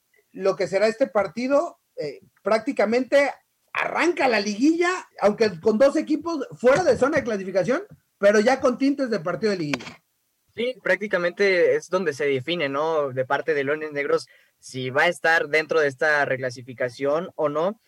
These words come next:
Speaker 2: Y bueno, de lo que mencionabas del rival en puerta, si bien yo lo comentaba al inicio del programa, que es un rival que se presta como para la reconciliación del gol entre, entre Leones Negros y, y Dorados, ¿no? Enfrentas a un equipo que ha, ha recibido doce goles en sus últimos,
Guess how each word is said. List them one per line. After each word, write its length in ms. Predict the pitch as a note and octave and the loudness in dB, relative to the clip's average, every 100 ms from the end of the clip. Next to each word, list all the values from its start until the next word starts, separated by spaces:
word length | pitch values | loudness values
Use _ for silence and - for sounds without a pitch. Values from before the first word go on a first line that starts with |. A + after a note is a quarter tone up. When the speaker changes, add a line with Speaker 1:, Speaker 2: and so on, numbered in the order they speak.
| _ _ _ | _ _ _
Speaker 2:
Y 100 | D#3 | -2
bueno, 280 | F3+ G3+ F3 | 2 4 4
de 140 | C#3+ D#3 | 4 2
lo 120 | D3+ | 2
que 100 | E3 | 0
mencionabas 600 | D#3+ D#3 D#3+ F#3+ G#3 G3 | -4 -2 0 2 2 -2
del 400 | D3+ D3+ D3+ C#3 | -2 0 0 -2
rival 260 | D3 D#3 | 0 0
en 100 | F#3+ | 0
puerta, 560 | G3 F#3 F3 G3 G3+ - _ _ | 2 0 2 2 0 -4 _ _
si 200 | - - | -20 -16
bien 360 | D3+ E3 F#3+ F#3 | -4 -2 -2 0
yo 100 | E3+ | 0
lo 100 | F3+ | 0
comentaba 400 | E3 D3 C#3+ E3 | 0 -2 0 0
al 80 | E3+ | 0
inicio 280 | D3 C#3+ F3 | -6 -4 -4
del 120 | C#3+ | -2
programa, 400 | C#3+ C#3 D#3 E3+ | -2 -2 -2 -4
que 340 | D3 D3 D3+ | -4 -4 -4
es 120 | C#3 | -8
un 100 | F3 | -8
rival 240 | F3 D3+ D#3 | -2 0 -2
que 100 | F3 | -6
se 120 | D3+ | -6
presta 420 | C3 C#3 B2+ E3+ | -4 -6 -4 -6
como 320 | E3+ D#3 C3+ B2+ _ | -4 -6 -8 -10 _
para 260 | C#3 C3+ C3+ | -2 0 0
la 140 | C3 | -2
reconciliación 760 | C3+ C3+ C3 C3+ C3 B2 C#3+ D#3 | -4 -8 -10 -6 -6 -4 -4 -2
del 180 | E3+ | -2
gol 220 | C#3 C#3+ D#3+ | 0 -2 -2
entre, 500 | C#3+ C3 C3 B2+ B2 _ _ _ | -6 -4 -2 -4 -8 _ _ _
entre 300 | C3+ C3+ C#3 | -8 -4 -2
Leones 320 | C#3+ D3+ E3+ | 0 0 -2
Negros 380 | D3+ D3 E3+ B2 | -4 -2 -4 -6
y, 360 | D#3 D3 C#3 A#2+ | -10 -6 -6 -6
y 80 | C#3+ | -2
Dorados, 360 | C#3+ D3 C3 | 0 0 0
¿no? 100 | D3+ | -2
Enfrentas 420 | E3+ E3 E3 F3 E3 | -6 -6 -4 -4 -4
a 60 | |
un 120 | D3+ | -8
equipo 440 | D#3+ D#3 D#3 E3+ D#3+ | -8 -12 -6 -6 -4
que 200 | C#3+ C#3 | -2 0
ha, 100 | D3 | 0
ha 180 | C#3 D#3 | -2 -2
recibido 540 | E3 C#3+ C#3 D#3+ D#3+ | -4 -8 -2 0 0
doce 380 | B2+ D#3 F3 F3 | 0 2 2 0
goles 320 | D#3 E3 E3 | -2 -2 -2
en 100 | D3 | -6
sus 80 | C3 | -10
últimos, 640 | C#3 E3 D#3+ D3 C3+ B2+ | -12 -12 -10 -6 -8 -10